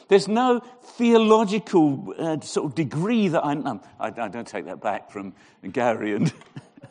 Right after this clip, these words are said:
<laughs> and Tom. But it, that, that's wonderful that they, they can get an understand, a theological understanding of what, of what we're talking about. I don't need that to receive it.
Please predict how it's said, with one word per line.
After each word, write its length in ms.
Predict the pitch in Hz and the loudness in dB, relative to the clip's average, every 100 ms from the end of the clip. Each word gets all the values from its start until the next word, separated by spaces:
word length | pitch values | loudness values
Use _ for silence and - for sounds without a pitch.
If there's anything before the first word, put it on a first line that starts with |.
| - - | -20 -20
<laughs> 800 | - - _ _ - _ _ - | -20 -20 _ _ -20 _ _ -8
and 140 | 123 | -8
Tom. 460 | - 165 143 101 101 - - - | -2 0 0 -2 -10 -14 -20 -4
But 300 | 220 - - | -4 -4 -8
it, 260 | - 208 165 - - _ - | -4 -4 -4 -18 -20 _ 0
that, 160 | 202 | 4
that's 260 | 202 185 151 | 4 2 2
wonderful 540 | 156 262 247 - 190 | 4 6 4 2 2
that 160 | 170 160 | 2 0
they, 160 | 190 | 0
they 180 | 165 180 | 0 -2
can 200 | 175 190 | -2 -4
get 200 | 147 226 | 0 0
an 80 | 202 | 2
understand, 680 | 196 220 214 196 - 220 185 | 2 2 2 -2 0 0 0
a 40 | |
theological 720 | - - 247 233 233 180 175 - - | -4 -2 0 0 0 -4 -10 -10 -2
understanding 720 | 202 180 170 220 247 190 147 | 0 0 -2 -2 -2 -2 -4
of 120 | 143 | -4
what, 220 | 180 - - - | -8 -10 -12 -4
of 140 | 175 | -2
what 140 | 196 175 | -2 -2
we're 100 | 180 | -4
talking 500 | - 254 247 202 165 | -2 -2 -2 -4 -4
about. 460 | 113 101 82 78 _ _ _ _ _ _ _ _ _ _ _ _ _ _ _ _ _ _ - | -6 -12 -14 -20 _ _ _ _ _ _ _ _ _ _ _ _ _ _ _ _ _ _ -14
I 100 | - | -6
don't 280 | 240 233 | -4 -2
need 340 | 185 226 254 170 | -2 2 2 0
that 200 | 156 117 | -4 -6
to 80 | 165 | -8
receive 240 | 165 | -6
it. 80 | 208 | -8